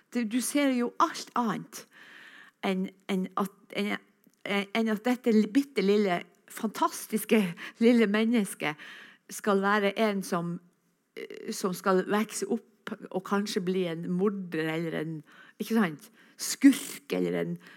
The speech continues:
bedrager, eller, det er jo ikke det du ser.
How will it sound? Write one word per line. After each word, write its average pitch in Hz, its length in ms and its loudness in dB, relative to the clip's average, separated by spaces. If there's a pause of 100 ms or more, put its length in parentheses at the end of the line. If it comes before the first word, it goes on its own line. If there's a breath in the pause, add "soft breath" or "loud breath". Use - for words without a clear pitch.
(140 loud breath)
bedrager, 190 880 2
eller, 165 240 2
det - 420 -6
er 233 60 6
jo 220 60 4
ikke 381 120 4
det 349 160 6
du 196 80 0
ser. 196 400 -2